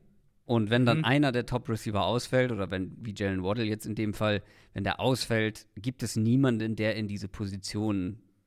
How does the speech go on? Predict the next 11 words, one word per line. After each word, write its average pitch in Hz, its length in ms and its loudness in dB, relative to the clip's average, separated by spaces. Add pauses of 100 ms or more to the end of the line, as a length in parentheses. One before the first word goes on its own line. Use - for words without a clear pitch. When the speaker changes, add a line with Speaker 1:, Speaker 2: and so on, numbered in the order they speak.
(440)
Speaker 1:
äh, 71 260 -6
kommen 98 340 -2
kann, 90 260 -4
beziehungsweise 95 480 -4
der 92 100 0
Speaker 2:
Ja. 127 60 0
Speaker 1:
absteppt. - 560 -6
Speaker 2:
Ja. 127 180 -4 (360)
Speaker 1:
Wir 117 140 0
haben, 117 420 4
äh, 107 300 0